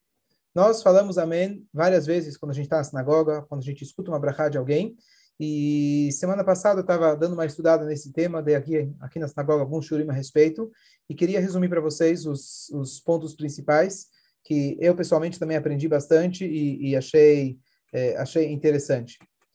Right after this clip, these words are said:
Então vamos lá. Nós temos uma, uma regra de que maior é aquele que responde amém do que aquele que faz uma própria brachá.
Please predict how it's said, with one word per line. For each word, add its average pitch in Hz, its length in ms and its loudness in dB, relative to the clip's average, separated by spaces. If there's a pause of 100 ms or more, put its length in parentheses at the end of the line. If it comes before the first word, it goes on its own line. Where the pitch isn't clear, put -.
(260)
Então 175 120 4
vamos 226 220 4
lá. 131 240 2 (1000)
Nós 226 240 0
temos 247 380 2
uma, 175 560 0
uma 160 160 -6
regra 156 480 2 (380)
de 160 140 -4
que 220 420 -6 (200)
maior 185 840 2 (240)
é 180 260 6
aquele 175 320 -4
que 175 140 -6
responde 160 500 -2
amém 151 480 -2 (120)
do 160 160 -2
que 175 100 -2
aquele 202 480 0
que 208 460 -10
faz 202 380 2
uma 185 180 -4
própria 185 440 2
brachá. 156 480 -2